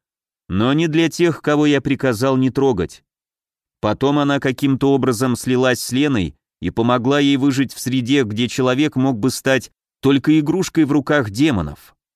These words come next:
И вот снова частичное слияние,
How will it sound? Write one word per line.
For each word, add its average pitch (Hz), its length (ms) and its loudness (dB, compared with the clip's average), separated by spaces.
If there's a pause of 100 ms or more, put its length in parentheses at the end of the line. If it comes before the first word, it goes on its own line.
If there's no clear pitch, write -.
(720)
И 87 140 -2
вот 143 200 0
снова 180 380 0
частичное 147 680 -2
слияние, 127 680 0